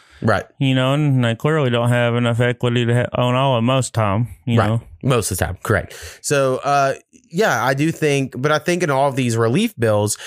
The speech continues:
Speaker 1: there are things of small business forgiveness, you know, all these loans for them. And so these people would fall
Speaker 2: <clears throat>
Speaker 1: underneath that. So we were saying, like, one eighth, I think, is going to checks to people, and the rest is all this other shit.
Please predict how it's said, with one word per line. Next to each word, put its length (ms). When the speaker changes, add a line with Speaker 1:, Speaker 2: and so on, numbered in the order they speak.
Speaker 1:
there 160
are 200
things 340
of 120
small 340
business 640
forgiveness, 640
you 120
know, 100
all 180
these 180
loans 240
for 180
them. 140
And 80
so 160
these 420
people 180
would 100
fall 240
Speaker 2:
<clears throat> 180
Speaker 1:
underneath 460
that. 320
So 140
we 80
were 60
saying, 260
like, 300
one 280
eighth, 300
I 80
think, 160
is 100
going 240
to 100
checks 360
to 80
people, 320
and 100
the 40
rest 260
is 100
all 140
this 160
other 240
shit. 480